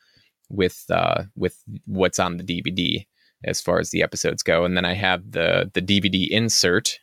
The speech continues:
that shows which episodes are on each disc, so I don't keep going, <laughs> you know, if, if I, if there's only so many on a disc, I don't wanna keep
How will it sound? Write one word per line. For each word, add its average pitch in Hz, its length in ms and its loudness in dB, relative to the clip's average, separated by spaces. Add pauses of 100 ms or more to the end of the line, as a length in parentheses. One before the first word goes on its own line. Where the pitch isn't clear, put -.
that 85 280 0
shows 92 540 2
which 98 260 2
episodes 90 600 0
are 90 220 2
on 87 160 0
each 87 360 -2
disc, - 400 2 (100)
so 85 180 0
I 85 60 2
don't 87 280 -2
keep 95 220 -2
going, 92 400 0
<laughs> - 20 -4
you 110 160 6
know, 101 340 2
if, - 140 -10
if 90 220 -2
I, 90 220 0
if - 120 -16
there's 92 160 2
only 87 160 2
so 95 160 2
many 90 220 2
on 85 80 2
a 107 40 2
disc, 90 260 2
I 85 40 2
don't 90 100 0
wanna 85 140 -2
keep - 300 -4